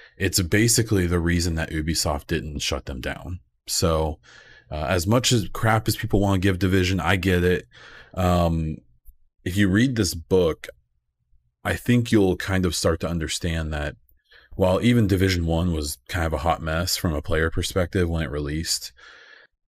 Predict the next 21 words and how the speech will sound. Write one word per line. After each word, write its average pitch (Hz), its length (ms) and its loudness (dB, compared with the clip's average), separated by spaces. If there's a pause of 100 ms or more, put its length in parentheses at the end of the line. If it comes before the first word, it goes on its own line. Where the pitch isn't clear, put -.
(200)
if 71 120 -6
you 110 140 4
read 131 240 4
this 104 140 2
book, 90 320 0
you'll 90 180 4
understand 85 640 0
why 80 140 0
the 78 100 -2
fact 85 320 -4
that - 140 -4
it 90 140 0
even 85 240 0
got 78 200 -2
released 76 460 -6
was 78 120 -4
a 76 40 -6
miracle. 80 680 -2 (580)
And 95 200 2
you 90 240 2
may, 87 760 0